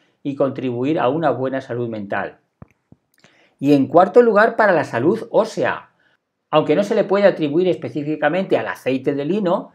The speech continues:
sin embargo, algunos estudios sugieren que los ácidos grasos omega tres tienen efectos beneficiosos para la salud ósea,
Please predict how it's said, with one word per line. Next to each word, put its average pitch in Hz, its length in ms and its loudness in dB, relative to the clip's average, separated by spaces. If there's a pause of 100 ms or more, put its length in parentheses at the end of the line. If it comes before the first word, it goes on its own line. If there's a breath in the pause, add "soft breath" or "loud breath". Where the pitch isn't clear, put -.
(120)
sin - 200 -4
embargo, 135 260 2
algunos 147 300 0
estudios 170 360 -2
sugieren 175 360 -4
que 156 140 0
los 123 200 0
ácidos 147 380 -2
grasos 170 400 -2
omega 127 340 -2
tres 165 300 -2
tienen 160 220 -2
efectos 165 420 -2
beneficiosos 160 680 -4
para 160 140 -2
la 131 120 -2
salud 135 420 -6
ósea, 180 540 -2